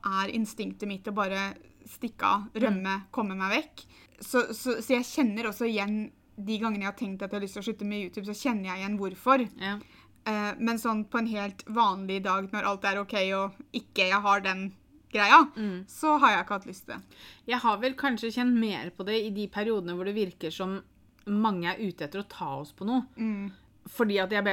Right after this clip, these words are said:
Speaker 2: så, da blir jeg sånn, vet du hva, jeg trenger jo faktisk ikke å utsette meg selv for det her.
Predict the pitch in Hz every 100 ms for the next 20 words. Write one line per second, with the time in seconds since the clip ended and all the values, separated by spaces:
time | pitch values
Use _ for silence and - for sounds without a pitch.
0 | 190 208 196 214 202 185 190 190 190 190
1 | 185 196 226 214 208 - - - 165 151
2 | 165 277 294 165 170 170 185 180 156 151
3 | 147 156 156 147 147 160 254